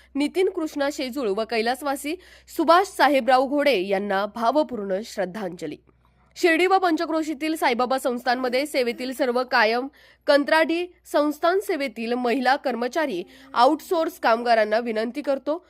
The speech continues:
की शिर्डीतील सर्व सन्माननीय ग्रामस्थ व साई संस्थान कर्मचाऱ्यांनी पुढाकार घेऊन साईबाबांच्या पुण्यनगरीत अशा घटना घडू नये व शिर्डीची बदनामी होऊ नये. शिर्डीतील नागरिक, साई भक्त,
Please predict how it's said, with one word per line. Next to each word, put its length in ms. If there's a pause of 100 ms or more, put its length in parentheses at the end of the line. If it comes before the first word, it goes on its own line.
(200)
की 100
शिर्डीतील 520
सर्व 320
सन्माननीय 680
ग्रामस्थ 460
व 160
साई 240
संस्थान 520
कर्मचाऱ्यांनी 760 (300)
पुढाकार 420
घेऊन 300
साईबाबांच्या 680
पुण्यनगरीत 840
अशा 260
घटना 360
घडू 280
नये 220 (340)
व 140
शिर्डीची 520
बदनामी 500
होऊ 300
नये. 200 (240)
शिर्डीतील 500
नागरिक, 460
साई 240
भक्त, 320